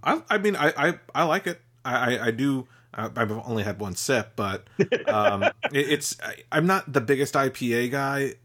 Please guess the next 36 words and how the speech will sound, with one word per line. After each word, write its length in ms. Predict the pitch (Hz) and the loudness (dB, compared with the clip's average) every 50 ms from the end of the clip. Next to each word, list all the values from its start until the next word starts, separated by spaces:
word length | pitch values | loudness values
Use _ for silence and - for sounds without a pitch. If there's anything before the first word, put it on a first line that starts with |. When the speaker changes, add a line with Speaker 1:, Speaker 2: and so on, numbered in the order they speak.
| - - _ | -20 -18 _
Speaker 1:
Uh, 640 | - 120 113 107 107 104 101 101 101 95 92 90 90 | -6 -2 0 0 0 0 -2 -2 -4 -4 -4 -6 -6
Speaker 2:
Mm-hmm. 420 | - _ _ _ _ - - 120 | -10 _ _ _ _ -10 -6 -6
Speaker 1:
it, 140 | 117 - 127 | -6 -6 -2
when 160 | 117 120 113 | -2 0 2
the 120 | 107 107 | 2 4
I 100 | 107 104 | 4 2
P 160 | 101 - 113 104 | 2 2 0 0
A 80 | 98 | 0
tastes 280 | - - 98 98 - - | 0 -2 -6 -6 -6 -6
like 180 | 90 85 - | -6 -8 -8
dirt, 340 | _ - 85 95 104 117 - _ _ _ _ _ - - - - - - | _ -6 -4 -2 -2 -4 -6 _ _ _ _ _ -20 -20 -20 -18 -8 -4
you 80 | 113 | -2
know, 40 | 101 | -2
'cause 140 | - 143 - | -2 0 0
some, 180 | 190 190 185 | 0 0 0
some, 280 | - - - 170 165 165 | -2 -2 0 0 2 2
I, 100 | 156 151 151 - | 2 0 0 -4
some 340 | - - 175 175 170 - - _ - | -4 -2 -2 -2 -2 -4 -8 _ -10
of 180 | - 143 123 | -8 -8 -2
these 200 | - 127 107 - | -2 -2 -2 0
ho-, 120 | - - - - | -2 -4 -6 -4
some 220 | - - 165 156 | 0 0 0 0
hops, 560 | - - 117 - - - - - - - - - - - - - - - - - - - | 2 0 0 0 0 -6 -8 -8 -8 -8 -8 -10 -18 -20 -20 -20 -20 -20 -20 -20 -4 -2
um, 200 | 110 98 95 95 | 0 0 0 0
like 140 | 95 101 98 | -2 -2 -4
Cascade 560 | - - 107 101 95 - - - 101 95 92 | -2 -2 -2 -2 -2 -2 0 2 2 2 2
hops 280 | 95 101 92 95 - - | 0 0 0 0 0 -2
and 100 | 104 92 | -6 -2
things 240 | - 104 90 90 - | -2 -2 -2 -2 -2
like 200 | 95 90 90 - | -4 -4 -4 -4
that, 280 | 101 90 90 90 - | -4 -4 -4 -4 -6
certainly 500 | - - - - 139 127 120 123 117 107 | -4 -2 2 2 2 2 2 0 0 0
have 260 | 98 107 104 101 92 104 | 0 0 -2 -2 -2 0
more 260 | 107 104 98 98 95 | -2 -2 0 -2 -2
of 80 | 90 | -2
a, 220 | 101 95 92 90 | -2 -4 -4 -6